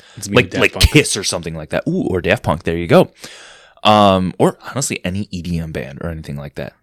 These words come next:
Speaker 2: Like any D J or something like that. Like, you need to see him to fully get him. So the voice just wasn't cutting it.
Speaker 1: Linkin Park is pretty great live, too.
Speaker 2: Booyah. Oh, I've never seen them live.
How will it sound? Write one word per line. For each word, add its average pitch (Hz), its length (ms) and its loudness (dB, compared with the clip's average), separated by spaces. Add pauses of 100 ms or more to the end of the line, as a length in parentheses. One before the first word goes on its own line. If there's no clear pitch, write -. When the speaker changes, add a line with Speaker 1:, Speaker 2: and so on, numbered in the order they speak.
Speaker 2:
Like 87 260 -6
any 104 320 2
D 90 180 -2
J 76 220 -4
or 73 80 -10
something 71 280 -10
like 64 160 -18
that. - 220 -12 (440)
Like, 87 260 0
you 110 180 -2
need 110 260 0
to 85 120 -4
see 107 560 4
him 107 280 4
to 98 140 0
fully 98 1600 6
get 95 280 0
him. 73 280 -10
So - 160 0
the 95 80 2
voice 95 300 2
just - 200 -4
wasn't 85 220 -4
cutting 78 220 -8
it. 71 80 -6
Speaker 1:
Linkin 110 160 -2
Park 113 180 2
is 104 80 -8
pretty 104 160 -6
great 104 180 -2
live, 98 220 -10
too. 104 240 -8 (320)
Speaker 2:
Booyah. 87 320 0 (240)
Oh, 127 160 -4
I've 107 120 -6
never 110 180 -10
seen 107 240 -8
them 131 140 -4
live. - 440 -18